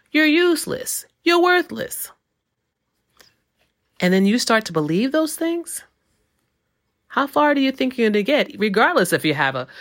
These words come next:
study plan or not? Part of creating a study plan,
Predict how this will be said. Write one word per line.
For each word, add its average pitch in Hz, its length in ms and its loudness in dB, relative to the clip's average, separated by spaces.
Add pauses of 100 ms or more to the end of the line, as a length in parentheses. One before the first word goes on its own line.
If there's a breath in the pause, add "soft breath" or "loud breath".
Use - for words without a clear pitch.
(160 loud breath)
study 165 380 0
plan 147 320 0
or 139 80 0
not? 240 400 -2 (1600 loud breath)
Part 311 380 2
of 240 160 0
creating 220 600 0
a 160 80 -2
study 190 340 -2
plan, 202 480 -2